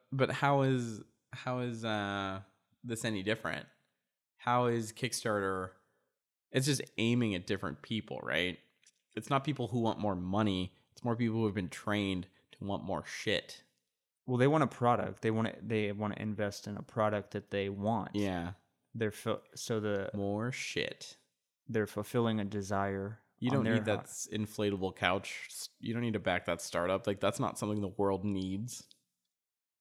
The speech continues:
Speaker 1: What I'm saying is, like, I think it's interesting to, like, democratize. That, that seems like a super democratization of this, like, even without the, like, Facebook billion dollar buyout or whatever. Even without that,
Speaker 2: Yeah.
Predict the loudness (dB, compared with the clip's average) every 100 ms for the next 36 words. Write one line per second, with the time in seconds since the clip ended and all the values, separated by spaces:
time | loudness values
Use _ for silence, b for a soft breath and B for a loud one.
0 | _ _ _ 2 4 6 6 6 4 2
1 | 0 0 0 0 -2 -2 0 2 2 4
2 | 2 2 -2 -2 -2 0 2 2 2 -2
3 | 0 -2 0 0 0 0 -2 -2 0 2
4 | 2 2 -2 -2 -2 -4 -2 0 0 0
5 | 0 0 2 2 0 -2 -4 -2 -2 0
6 | 0 0 0 0 0 0 -2 -2 -4 -10
7 | _ _ _ _ _ _ 4 4 4 2
8 | 0 -2 0 2 4 2 2 2 2 4
9 | 6 4 2 0 2 2 2 0 -4 -2
10 | 0 2 2 2 0 0 -2 -2 -2 -2
11 | -6 -6 -4